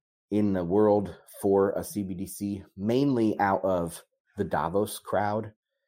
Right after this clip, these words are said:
And I think you can really see these, this stark contrast right now. Um, so you have Davos, obviously, Europe, E C B, the E U, uh, you know, Brussels and Frankfurt, basically.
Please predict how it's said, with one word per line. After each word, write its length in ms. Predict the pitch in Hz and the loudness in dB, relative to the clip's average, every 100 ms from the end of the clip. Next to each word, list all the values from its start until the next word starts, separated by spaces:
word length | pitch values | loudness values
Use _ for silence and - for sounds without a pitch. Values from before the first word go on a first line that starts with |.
| _ _ _ _ _ | _ _ _ _ _
And 280 | 82 101 98 - | -2 0 0 -2
I 60 | |
think 400 | 98 - 196 196 | -4 2 2 2
you 80 | 190 | -4
can 240 | 107 92 | -2 -2
really 320 | 98 117 110 98 | 4 4 4 -2
see 340 | - 113 113 | -4 -2 0
these, 400 | 98 95 85 - _ | 0 -4 -4 -12 _
this 320 | 92 85 - - | -12 -12 -12 -12
stark 600 | - - - 104 113 - - _ - | -12 -8 2 4 2 0 -16 _ -8
contrast 720 | - 98 92 90 80 - - | -2 -2 -2 -2 -2 -4 -8
right 180 | 78 80 | -8 -6
now. 320 | 78 73 - _ _ _ _ 80 | -8 -8 -12 _ _ _ _ -14
Um, 220 | 57 - - | -14 -16 -10
so 180 | - | -4
you 180 | 101 101 | -2 0
have 380 | 101 98 92 - _ _ _ _ - 95 | 2 4 2 -2 _ _ _ _ -14 -2
Davos, 440 | 104 113 113 107 | 0 2 2 2
obviously, 600 | 95 98 98 101 98 98 _ _ - | 0 0 -6 -4 -4 -6 _ _ -12
Europe, 440 | 95 107 107 107 - _ _ _ _ _ | -2 2 2 2 -6 _ _ _ _ _
E 120 | 110 110 | -4 -4
C 200 | 107 95 | -4 -4
B, 400 | 98 98 92 - _ | -4 -4 -6 -12 _
the 100 | 90 | -6
E 180 | 90 107 95 92 | -2 -2 0 0
U, 240 | 95 92 _ _ _ _ _ _ - | 0 -2 _ _ _ _ _ _ -12
uh, 100 | 80 87 | -10 -6
you 100 | 87 | -6
know, 80 | |
Brussels 680 | 78 87 107 110 98 95 - | -4 2 2 2 -2 -2 -2
and 160 | 90 - | -4 -2
Frankfurt, 560 | 101 101 - 78 - | 0 0 -2 -6 -2
basically. 500 | 90 82 82 - 104 | -4 -4 -6 -2 -2